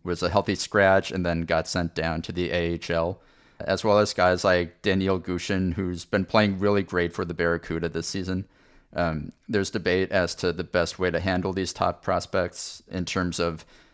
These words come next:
whether they should be playing in the N H L or playing in the A H L and continuing to develop down there.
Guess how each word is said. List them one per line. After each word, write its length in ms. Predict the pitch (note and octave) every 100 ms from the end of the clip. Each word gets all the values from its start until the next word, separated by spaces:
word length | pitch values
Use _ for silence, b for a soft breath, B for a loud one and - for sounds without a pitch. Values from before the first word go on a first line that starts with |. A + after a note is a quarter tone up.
| b b
whether 280 | G2+ G2
they 140 | F#2 F#2+
should 180 | - F2
be 180 | F2+
playing 340 | E2+ - G#2 G#2
in 100 | G2+
the 120 | F#2+
N 80 | F#2
H 180 | F2+ F#2+
L 180 | F2+
or 180 | F2+ F2+
playing 480 | F2 F#2 F2 F2 F2
in 320 | - F2 E2
the 160 | E2 F2
A 60 | F2+
H 340 | E2+ F2 -
L 240 | F2+ F2+ F2+
and 220 | E2+ E2
continuing 580 | F2+ E2+ E2+ E2 E2+ E2
to 100 | F2
develop 440 | F2 E2+ D#2+ D#2
down 260 | D#2+ D#2+ E2
there. 320 | F2 G2